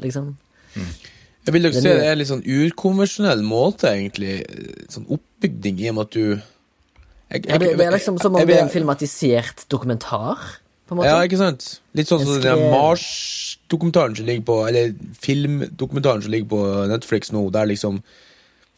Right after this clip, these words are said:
Speaker 3: dem, dem in-, dem har intervju, men det er liksom en fiksjon. Veldig merkelig sånn her format, egentlig.
Speaker 2: Hvilken film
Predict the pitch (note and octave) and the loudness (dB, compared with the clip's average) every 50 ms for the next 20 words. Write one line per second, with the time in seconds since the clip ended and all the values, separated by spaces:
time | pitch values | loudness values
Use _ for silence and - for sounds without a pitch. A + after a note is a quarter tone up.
0 | _ _ B2 A#2+ B2 A#2+ A#2+ A#2+ A#2 A#2 A2+ A2+ A2+ A2 A2 A2 G#2+ G2+ G2 G2+ | _ _ 0 0 0 -2 -6 -6 -6 -6 -6 -6 -6 -6 -6 -4 -4 -4 -6 -6
1 | - - - - _ _ _ _ _ _ _ - - G#2 A2 A2+ A2+ A2 C3+ C#3 | -10 -12 -16 -20 _ _ _ _ _ _ _ -20 -10 -6 -4 -4 -4 -2 -2 -2
2 | C#3+ - B2 B2 A#2+ A#2 - - C#3 C3+ C3 B2 A#2 - - A#2+ G#2+ A2+ G#2+ G#2+ | -2 -2 -4 -6 -6 -6 -4 -2 -2 0 0 -2 -2 -2 -2 -2 -2 -2 -4 -4
3 | A2 A#2+ C#3+ D#3+ C#3+ A#2 G#2 G2 F#2 G#2 G#2 A2+ A2+ B2 C#3+ D3 C3+ A#2+ G#2+ G2+ | 0 0 2 2 2 2 0 -2 -2 -2 -2 -2 -2 0 2 2 2 0 -2 -4
4 | G#2 G2+ G#2 G#2 G#2 G2 F2+ - - C3 - - - - - - D#3+ E3+ D#3+ B2+ | -6 -6 -6 -6 -6 -6 -8 -8 -10 -8 -8 -6 -8 -8 -2 2 2 4 4 2
5 | G#2+ F#2+ F#2 F#2+ F#2+ - - _ _ _ _ _ _ _ _ - D3 D3+ D3 C#3 | 0 -2 -4 -6 -10 -12 -16 _ _ _ _ _ _ _ _ 0 2 4 4 2
6 | B2+ A#2 A#2 A#2+ A#2+ A#2 A#2 A#2+ B2+ A#2+ C3+ D#3 - - - - - C3 A2+ G#2+ | 0 -2 -6 -10 -10 -10 -8 -6 -4 -2 -2 -4 -4 -8 -10 -4 -4 -2 0 0
7 | G2+ G2 G2+ G#2 G2+ G2+ G#2 G2+ G2+ - G#2+ A2 C3+ C#3 A#2+ G#2+ G2+ F#2+ G2 F#2+ | -2 -2 -2 -4 -2 -2 -2 -2 -2 -2 -2 0 2 0 0 -2 -4 -8 -10 -8
8 | G2 G2 A2 A2+ _ _ _ _ _ _ _ _ _ - - _ - A2 - A2+ | -8 -10 -10 -12 _ _ _ _ _ _ _ _ _ -20 -14 _ -10 -6 -2 -2
9 | G#2+ G#2+ - A2+ A2+ E3 | -2 -2 -2 -4 -4 -6